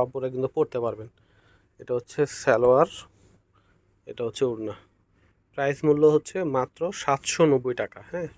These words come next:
মাত্র সাতশো নব্বই টাকা। এই যে দেখেন ওড়নাটা,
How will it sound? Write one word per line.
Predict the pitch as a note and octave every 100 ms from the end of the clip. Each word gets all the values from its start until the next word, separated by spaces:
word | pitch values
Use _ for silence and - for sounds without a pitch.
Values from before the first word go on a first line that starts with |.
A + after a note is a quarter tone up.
| B2+
মাত্র | C3 - - -
সাতশো | B2+ - C3
নব্বই | B2+ B2
টাকা। | G#2+ - - _ _ - - - _ _ -
এই | A#2+
যে | G#2+
দেখেন | G2+ A2 A#2
ওড়নাটা, | A2+ G2